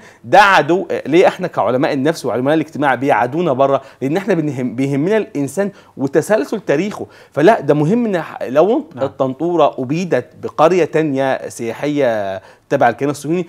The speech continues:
Speaker 1: لا، تحيا في قلوبنا، تحيا في قلوب الاطفال، ان احنا لينا اماكن،
Speaker 2: نعم.
Speaker 1: لينا، آه، آه، ارض مقدسة نحافظ عليها ونفهمها.
Speaker 2: نعم، اشكرك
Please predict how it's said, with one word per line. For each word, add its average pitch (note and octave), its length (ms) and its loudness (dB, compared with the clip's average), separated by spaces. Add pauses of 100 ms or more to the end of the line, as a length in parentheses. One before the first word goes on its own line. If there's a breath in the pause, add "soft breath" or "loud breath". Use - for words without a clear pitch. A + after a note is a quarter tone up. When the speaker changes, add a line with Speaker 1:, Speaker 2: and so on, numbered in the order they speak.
(140 loud breath)
Speaker 1:
لا، - 300 0
تحيا G3 360 -4
في E3 140 -12
قلوبنا، D3 460 -6 (240 loud breath)
تحيا G3 220 -2
في D#3+ 140 -8
قلوب G#3+ 260 -4
الاطفال، G#3+ 600 -4
ان B2 180 -6
احنا D#3 180 -10
لينا E3+ 580 -4 (260 soft breath)
اماكن، F3 360 -2
Speaker 2:
نعم. A#2+ 80 -6
Speaker 1:
لينا، F#3 240 -2
آه، A#2 480 0
آه، A#2+ 420 0
ارض D3 220 2
مقدسة B2 560 -6 (260 loud breath)
نحافظ B2+ 460 -8
عليها A#2+ 360 -8
ونفهمها. A2 500 -12
Speaker 2:
نعم، G#2 100 -16
اشكرك G#2+ 380 -8